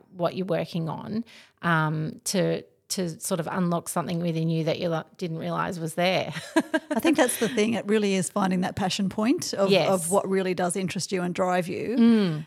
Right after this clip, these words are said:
Speaker 2: And, um, you know, you can take different, um, different paths to find that too. I
Speaker 1: Yeah.
Speaker 2: just, I think you don't always have to know exactly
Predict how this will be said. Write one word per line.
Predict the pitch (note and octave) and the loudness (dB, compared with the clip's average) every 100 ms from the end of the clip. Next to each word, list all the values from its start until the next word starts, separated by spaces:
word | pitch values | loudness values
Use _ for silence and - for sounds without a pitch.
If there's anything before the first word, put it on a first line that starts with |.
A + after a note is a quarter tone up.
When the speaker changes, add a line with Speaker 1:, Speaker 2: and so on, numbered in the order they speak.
| - | -2
Speaker 2:
And, | F#3+ F3+ | 0 2
um, | F3 F3 E3+ E3+ - | 0 0 -2 -6 -4
you | B3 | 0
know, | B3+ | 2
you | A3+ | 2
can | A#3+ | 2
take | A#3 A#3 - - - F#3+ | 2 0 -2 -14 -10 -2
different, | G#3 - G3 F3+ - | -2 0 -4 -2 -2
um, | G3+ F#3 E3+ | 0 0 0
different | G#3+ - D3 | -2 -2 -2
paths | G3+ F3+ G3+ | 2 2 0
to | D#3+ | -4
find | F#3+ F3+ F3+ | -2 0 0
that | - | -2
too. | - F#3 D#3+ - | -2 -2 -2 -4
I | - | 0
Speaker 1:
Yeah. | G3 | 0
Speaker 2:
just, | E3 - - - | 0 -2 -6 -10
I | G3 | -8
think | G#3 - | -8 -8
you | G3+ | -2
don't | G3+ G3 | 0 2
always | F#3+ F#3 | 2 2
have | F#3 | -2
to | F3 | -4
know | F3+ F3+ | -2 -2
exactly | F3 E3+ - - G3+ F#3+ F#3+ G3 | -2 -2 -2 -2 0 2 2 0